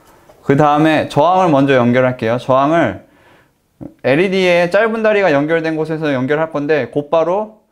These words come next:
우리가 그라운드를 연결한 파란 선에 꽂히도록, 함께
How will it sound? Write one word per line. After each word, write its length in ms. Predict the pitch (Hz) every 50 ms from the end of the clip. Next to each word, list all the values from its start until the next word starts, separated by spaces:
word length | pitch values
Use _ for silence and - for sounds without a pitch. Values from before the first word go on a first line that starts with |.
| _ _ _ _ _ _ -
우리가 340 | 120 131 151 160 165 160 160
그라운드를 500 | - 156 170 180 180 180 175 175 165 156
연결한 680 | 139 127 131 127 131 131 143 160 180 196 208 220 - _ _ _ _
파란 340 | - 185 185 190 196 190
선에 300 | 180 175 151 143 143 156
꽂히도록, 640 | 151 - 180 180 - - 160 135 117 107 98 - -
함께 480 | 139 135 131 - - 107 107 123 -